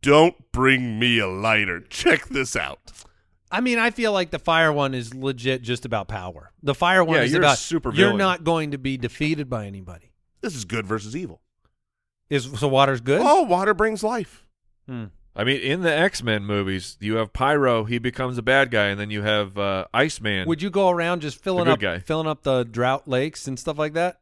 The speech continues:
Speaker 1: Oh, for sure.
Speaker 3: I guess
Speaker 1: And glasses
Speaker 3: Jason's
Speaker 1: of water. I would be a great waiter. You
Speaker 2: Oh
Speaker 1: know what I
Speaker 2: my
Speaker 1: mean?
Speaker 2: <laughs>
Speaker 1: Like,
Speaker 2: You would
Speaker 1: just,
Speaker 2: just be a
Speaker 1: uh,
Speaker 2: waiter?
Speaker 1: oh, yeah. I mean, you,
Speaker 2: Pew, pew,
Speaker 1: so,
Speaker 2: pew, pew, pew,
Speaker 1: someone's
Speaker 2: pew.
Speaker 1: glass that's empty. It's like, "No,
Speaker 2: I
Speaker 1: it
Speaker 2: got
Speaker 1: isn't. Check again."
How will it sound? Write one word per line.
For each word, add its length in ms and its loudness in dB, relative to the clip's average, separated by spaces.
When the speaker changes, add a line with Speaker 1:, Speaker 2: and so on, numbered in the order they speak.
Speaker 1:
Oh, 160 -2
for 140 -2
sure. 220 0
Speaker 3:
I 80 6
guess 220 4
Speaker 1:
And 160 6
glasses 360 6
Speaker 3:
Jason's 160 0
Speaker 1:
of 20 -2
water. 400 6
I 140 8
would 160 2
be 120 4
a 60 2
great 400 -2
waiter. 360 -2
You 100 6
Speaker 2:
Oh 40 12
Speaker 1:
know 60 10
what 100 8
I 20 6
Speaker 2:
my 40 4
Speaker 1:
mean? 240 8
Speaker 2:
<laughs> 0 -
Speaker 1:
Like, 260 8
Speaker 2:
You 100 10
would 200 6
Speaker 1:
just, 60 -8
Speaker 2:
just 260 -12
be 120 0
a 80 6
Speaker 1:
uh, 40 6
Speaker 2:
waiter? 320 4
Speaker 1:
oh, 180 10
yeah. 340 8
I 40 8
mean, 180 2
you, 140 -2
Speaker 2:
Pew, 240 4
pew, 320 10
Speaker 1:
so, 140 8
Speaker 2:
pew, 360 4
pew, 160 2
pew, 100 2
Speaker 1:
someone's 400 6
Speaker 2:
pew. 540 -4
Speaker 1:
glass 480 6
that's 240 -6
empty. 320 0
It's 140 -6
like, 180 -2
"No, 220 0
Speaker 2:
I 60 4
Speaker 1:
it 40 4
Speaker 2:
got 140 6
Speaker 1:
isn't. 340 2
Check 320 0
again." 440 -4